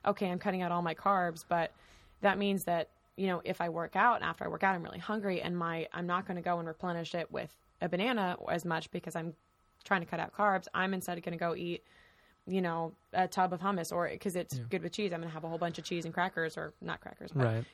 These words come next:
Speaker 1: you know what I mean? And then they end up eating, taking in all these calories that they don't need.
Speaker 2: Totally.
Speaker 1: And for
Speaker 2: And
Speaker 1: some people, I think it, it's, it can be really tough on their digestion. So that's what, another thing that I've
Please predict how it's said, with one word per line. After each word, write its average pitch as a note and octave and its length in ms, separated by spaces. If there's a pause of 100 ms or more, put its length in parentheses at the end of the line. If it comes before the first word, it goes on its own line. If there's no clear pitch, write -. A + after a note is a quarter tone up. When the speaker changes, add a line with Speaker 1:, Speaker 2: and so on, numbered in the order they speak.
Speaker 1:
you G3+ 80
know G#3+ 60
what G#3 60
I - 20
mean? G3+ 180
And F3+ 140
then F3 80
they F3+ 120
end F#3 140
up F3+ 160
eating, G3 300
taking F#3+ 280
in F3 60
all D#3 100
these E3 120
calories E3 300
that E3 80
they E3 80
don't D#3+ 280
need. D#3+ 540
Speaker 2:
Totally. A#2 360 (260)
Speaker 1:
And C#3+ 120
for D3 60
Speaker 2:
And D#3 80
Speaker 1:
some G3 140
people, G3+ 220
I E3 80
think E3 220
it, D#3 120 (840)
it's, F3+ 180
it - 140
can G3+ 100
be F3 140
really E3+ 200
tough D#3+ 240
on D#3+ 120
their D3+ 160
digestion. D#3+ 680
So - 120
that's F#3+ 120
what, F#3 140
another F3 240
thing D#3+ 180
that D#3+ 100
I've - 240